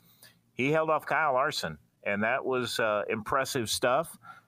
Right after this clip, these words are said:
And, um, so we'll see how, how he does in the, uh, twenty-three eleven car owned by Michael Jordan and Denny Hamlin. So that, that'll be interesting. Feel for Kurt Busch missing this event. You know, he's, he's still one of the big names in the sport,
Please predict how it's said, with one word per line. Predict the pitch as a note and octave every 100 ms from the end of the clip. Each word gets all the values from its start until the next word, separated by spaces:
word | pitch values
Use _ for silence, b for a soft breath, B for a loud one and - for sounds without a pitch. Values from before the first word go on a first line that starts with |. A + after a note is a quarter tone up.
| B -
And, | G2 G2 G2
um, | G2 G2 G2 F#2+ -
so | - A2+
we'll | G#2+ A2+
see | - C3+
how, | B2 A#2+ A#2
how | - A#2+ A#2
he |
does | A2 A#2 B2+ A#2+ B2
in | G#2+
the, | G#2+ G#2+ G#2
uh, | G2
twenty-three | - C3+ B2+ C3+ C#3
eleven | C3 D3+ D3
car | C3+ C3+ C3+ E3+ F#3+ - B B B B -
owned | G2+ G#2+
by | G#2+
Michael | G#2+ A2 A2+
Jordan | A2+ A#2+ C#3
and | A#2
Denny | B2 B2
Hamlin. | C3 D3 G#2 F2+
So | - G#2
that, | A#2+ G2+
that'll | C3 C#3
be | C#3
interesting. | C3 A#2+ C#3+ B2+
Feel | - D#3
for | C#3+ C3+
Kurt | - C#3+ C3+
Busch | C3 C3 -
missing | C3+ C3 C3+ B2
this | A#2 -
event. | G#2+ A#2 A#2 - _ _ _ _ b b -
You | A2
know, | G#2
he's, | A2 A2+ - -
he's | A2+ A2+ -
still | - B2 A#2
one | A#2
of | G#2+
the |
big | G#2 A2+ G#2+
names | A2+ A2+ G#2+
in | G#2+
the | G#2
sport, | - - A2 A2